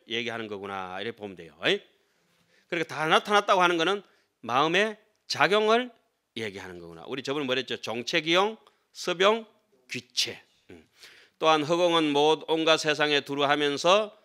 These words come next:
이 허공을 어디에 비유한 거예요? 허공처럼 넓은 삼세에 가득한 우리의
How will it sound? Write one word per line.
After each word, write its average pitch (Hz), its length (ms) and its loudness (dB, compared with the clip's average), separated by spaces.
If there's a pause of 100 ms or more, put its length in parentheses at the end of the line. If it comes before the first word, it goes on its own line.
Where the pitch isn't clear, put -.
(300)
이 - 60 -10
허공을 196 360 0
어디에 135 280 0
비유한 185 360 0
거예요? 151 380 0 (200)
허공처럼 185 540 -2
넓은 190 520 2 (1400)
삼세에 160 480 -2
가득한 139 480 -2
우리의 165 600 4